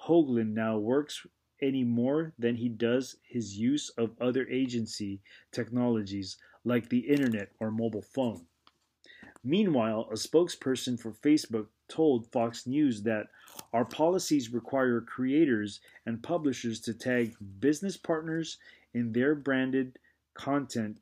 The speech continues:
post when there's an exchange of value between a creator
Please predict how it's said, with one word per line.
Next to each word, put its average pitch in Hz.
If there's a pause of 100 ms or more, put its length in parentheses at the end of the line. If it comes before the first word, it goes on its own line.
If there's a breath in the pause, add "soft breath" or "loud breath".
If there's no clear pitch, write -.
post 156
when 113
there's 110
an 113
exchange 147
of 120
value 127
between 117
a 117
creator 120